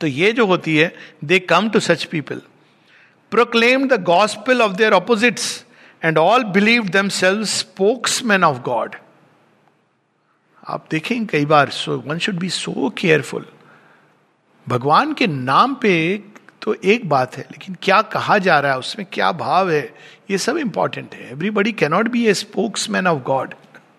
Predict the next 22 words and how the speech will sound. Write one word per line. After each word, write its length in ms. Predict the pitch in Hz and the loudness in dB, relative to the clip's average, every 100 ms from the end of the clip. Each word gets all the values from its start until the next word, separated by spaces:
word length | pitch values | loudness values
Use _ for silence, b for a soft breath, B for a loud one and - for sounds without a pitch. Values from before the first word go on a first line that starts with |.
| _ _ _ B | _ _ _ B
<laughs> 0 | |
It's 180 | B - | B -2
a 40 | |
very 200 | 143 143 | 0 2
big 280 | 226 170 190 - | 2 2 -2 -4
thing। 140 | 196 127 - - - _ _ _ - B B B B B B _ _ _ - | -8 -8 -12 -16 -16 _ _ _ -20 B B B B B B _ _ _ -10
It 80 | 139 | -6
is 100 | 139 | 0
not 220 | 175 180 | -2 2
like 180 | 170 - | -2 0
self-styled 1000 | - 170 180 - - 147 160 175 170 | 0 0 -2 -8 -4 2 2 2 0
spokesperson। 840 | 139 - - 147 - - 131 - - _ - _ _ _ b b b b b _ _ _ 151 | -4 -8 -4 -4 -4 -6 -2 -2 -4 _ -20 _ _ _ b b b b b _ _ _ -8
You 100 | 135 | -6
have 380 | - 220 247 - | 0 0 -2 -2
to 100 | 170 | 0
have 240 | 156 170 | 0 0
the 100 | 160 | -4
mandate 720 | 127 139 170 185 196 202 - - b b b b b - | -2 -2 -2 0 0 -2 -8 -20 b b b b b -12
And 120 | 151 139 | -8 -4
the 140 | 131 | -2
mandate 360 | 147 185 202 190 185 | 0 2 0 0 0
will 140 | 160 | -2